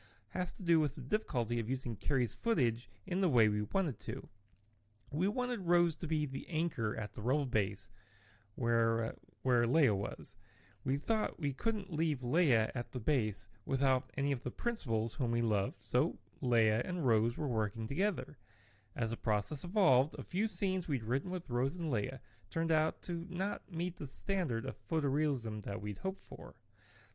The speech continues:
Those scenes unfortunately fell out of the film. The last thing we were doing was deliberately trying to s-, sideline Rose. We adore the character, and we adore Kelly, so much so that we anchored her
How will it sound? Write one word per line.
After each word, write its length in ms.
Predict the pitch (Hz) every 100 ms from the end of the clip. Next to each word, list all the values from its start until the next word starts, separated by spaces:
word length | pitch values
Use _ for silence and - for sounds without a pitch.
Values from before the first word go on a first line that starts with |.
| -
Those 260 | 120 165
scenes 380 | - 196 165 165
unfortunately 500 | 139 131 202 196 147
fell 340 | 123 - 143 147
out 120 | 151
of 80 | 165
the 60 |
film. 420 | - 127 - - - - - _ -
The 80 | 127
last 400 | 123 175 233 -
thing 180 | 190 180
we 160 | 170
were 80 | 151
doing 440 | 131 175 147 117 110
was 160 | 117
deliberately 680 | - 123 120 202 214 139 120
trying 360 | 110 139 120 113
to 60 |
s-, 100 | 107 - - _
sideline 580 | - 131 120 113 107 104
Rose. 480 | 147 113 - - - _ - - - _ _ -
We 140 | 190
adore 380 | 220 202 226 185
the 80 | 120
character, 520 | - 139 104 - 131 - _ _
and 120 | - 139
we 100 | 165
adore 320 | 143 151 147
Kelly, 460 | - 156 - 147 139 - - - _
so 260 | - - 226
much 260 | 190 214
so 320 | - - 123 113
that 180 | 123
we 160 | 120 -
anchored 400 | 160 196 175 147
her 400 | 127 131 123 131